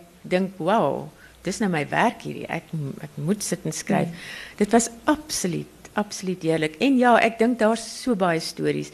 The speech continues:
Speaker 1: En ek dink dit is die stories wat mense van hou om te lees,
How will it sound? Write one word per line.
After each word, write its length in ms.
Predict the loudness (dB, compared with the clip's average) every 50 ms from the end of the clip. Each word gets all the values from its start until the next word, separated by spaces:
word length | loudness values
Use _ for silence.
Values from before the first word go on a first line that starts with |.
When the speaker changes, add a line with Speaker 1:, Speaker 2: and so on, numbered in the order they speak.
| -16 -18 -16 -8 -2
Speaker 1:
En 100 | 0 0
ek 120 | 0 2 0
dink 180 | 0 0 0
dit 180 | -2 -2 -4 -6
is 140 | -8 -8 -8
die 80 | -8 -8
stories 440 | -6 -2 0 0 2 2 0 -2
wat 160 | -2 -4 -2 -2
mense 300 | 0 0 0 -2 -4 -6
van 200 | -4 -4 -2 0
hou 200 | 2 2 2 2
om 140 | 0 -2
te 120 | -2 -2 -2
lees, 440 | 0 0 0 -2 -2 -4 -6 -10